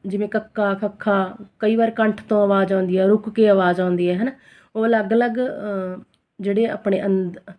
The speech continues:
ਮੂੰਹ ਦੇ ਜਿਹੜੇ ਅੰਦਰਲੇ ਅੰਗ ਨੇ,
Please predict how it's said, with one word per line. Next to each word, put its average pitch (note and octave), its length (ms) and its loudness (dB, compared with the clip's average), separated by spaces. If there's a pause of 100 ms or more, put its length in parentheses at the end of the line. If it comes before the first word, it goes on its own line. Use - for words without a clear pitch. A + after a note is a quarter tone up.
(1400)
ਮੂੰਹ A3 260 4
ਦੇ C4 120 2
ਜਿਹੜੇ B3 240 2
ਅੰਦਰਲੇ G#3 460 2
ਅੰਗ F#3 200 0
ਨੇ, F3+ 260 -2